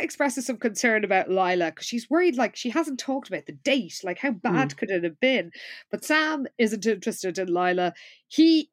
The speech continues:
Speaker 1: and I guess you can't really blame him because what is happening is ridiculous. He just, he's finding Jessica's hands-off rule very difficult because,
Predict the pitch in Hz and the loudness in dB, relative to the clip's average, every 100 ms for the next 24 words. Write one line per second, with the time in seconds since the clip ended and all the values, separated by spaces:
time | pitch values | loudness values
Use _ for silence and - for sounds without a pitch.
0 | _ - 302 302 226 _ 339 302 302 - | _ 0 4 4 2 _ 4 4 2 -6
1 | - 262 247 247 233 220 220 190 190 175 | 0 4 4 4 2 2 0 0 0 0
2 | 165 160 156 185 170 - - 190 214 190 | 0 -4 -6 -6 -6 -6 -8 0 0 0
3 | 214 190 185 175 165 170 175 170 170 160 | -4 -4 -2 -2 -4 -6 -6 -8 -6 -8
4 | - - 202 180 240 - - _ _ _ | -8 -12 -8 -4 -4 -4 -20 _ _ _
5 | _ 220 226 269 302 330 302 226 254 247 | _ -2 0 2 4 6 4 4 0 0
6 | 220 185 - 202 208 202 202 190 190 196 | -2 -4 0 0 2 2 4 4 2 0
7 | 190 185 180 180 - 196 208 190 - - | -2 0 0 -2 -2 0 2 0 -6 -10
8 | - - - - _ 180 190 196 185 185 | -18 -18 -16 -18 _ -6 -2 0 0 0
9 | 180 - | -2 -6